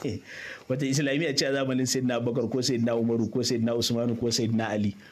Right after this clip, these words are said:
ko ɗaya daga cikin sahabban annabi? Ina ya sunan islamiyyan? A Makka aka yi ta ko a Madina? Da yau ku kuke buɗewa. A, wannan ba mu ce ibada ba ne, ƙarya kake munafiki. An ce maka da yake ba su san shari'a ba.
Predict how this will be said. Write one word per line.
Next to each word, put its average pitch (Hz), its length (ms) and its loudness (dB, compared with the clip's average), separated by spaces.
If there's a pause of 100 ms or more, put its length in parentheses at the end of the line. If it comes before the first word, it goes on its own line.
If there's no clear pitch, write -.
(100)
ko - 160 -4
ɗaya 143 240 -2
daga 113 120 0
cikin 139 220 -2
sahabban 117 420 0
annabi? 110 360 2
Ina 127 160 2
ya 117 200 2
sunan 147 280 2
islamiyyan? 113 560 2 (180)
A 120 120 -2
Makka 147 260 0
aka 143 100 0
yi 131 120 0
ta 127 80 -2
ko 123 160 -2
a 120 80 2
Madina? 113 420 2 (640)
Da 127 80 2
yau 143 140 2
ku 135 140 0
kuke 139 240 0
buɗewa. 113 500 0 (1900)
A, 92 160 -4
wannan 113 440 2
ba 104 100 0
mu 104 100 2
ce 123 140 0
ibada 110 400 2
ba 117 100 2
ne, 113 120 2
ƙarya 185 420 0
kake 131 260 0
munafiki. 107 640 0
An 143 180 0
ce 143 120 2
maka 139 260 0
da 120 100 2
yake 165 220 0
ba 127 100 2
su 120 100 2
san 139 180 2
shari'a 113 420 0
ba. - 140 -2